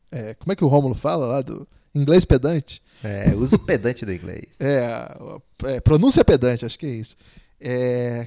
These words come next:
Speaker 1: que é um cara que eu sou muito fã, Lucas. Montrezl Harrell.
Speaker 2: É mais um cara que foi lembrado aqui na série mip Hunters. É, na verdade, desses cinco caras aí, a gente só não tratou com profundidade mesmo do, do Siakam, né?
Speaker 1: Favorito, né?
Speaker 2: <laughs> É,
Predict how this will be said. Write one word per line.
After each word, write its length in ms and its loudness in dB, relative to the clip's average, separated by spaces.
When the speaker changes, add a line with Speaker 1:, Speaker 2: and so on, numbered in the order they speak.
Speaker 1:
que 220 -2
é 80 4
um 120 -2
cara 420 -2
que 500 -8
eu 120 2
sou 120 4
muito 180 2
fã, 180 -4
Lucas. 480 -14
Montrezl 800 0
Harrell. 680 0
Speaker 2:
É 140 -6
mais 300 -4
um 80 -8
cara 220 -4
que 80 -16
foi 240 -2
lembrado 580 -2
aqui 240 -6
na 120 -4
série 260 -6
mip 240 -4
Hunters. 580 -4
É, 180 -2
na 120 -4
verdade, 340 2
desses 240 -2
cinco 240 -6
caras 240 4
aí, 80 6
a 60 4
gente 160 -2
só 120 0
não 120 0
tratou 300 2
com 120 -6
profundidade 680 0
mesmo 320 -4
do, 680 -4
do 420 -2
Siakam, 480 2
né? 60 2
Speaker 1:
Favorito, 540 4
né? 60 -8
Speaker 2:
<laughs> 0 -
É, 300 -2